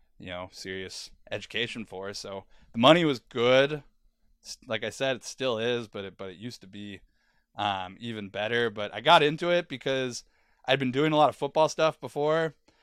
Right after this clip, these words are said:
and I'd, I'd been finding, you know, this was ten years ago on Twitter, but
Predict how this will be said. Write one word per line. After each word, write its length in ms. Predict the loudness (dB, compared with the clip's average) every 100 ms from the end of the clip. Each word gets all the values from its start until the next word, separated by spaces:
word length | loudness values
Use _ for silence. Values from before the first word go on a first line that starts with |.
| _ _
and 480 | -4 -2 0 0 2
I'd, 260 | 2 2 -2 -18
I'd 240 | -2 -2 -2
been 160 | -8
finding, 720 | -2 0 0 0 0 -2 -6 -6
you 120 | -4
know, 180 | -2 -2
this 140 | -6
was 100 | -12
ten 220 | -6 -4
years 200 | -2 -4
ago 180 | -2 -2
on 120 | -2
Twitter, 340 | -4 -2 0 0
but 380 | -2 -4 -4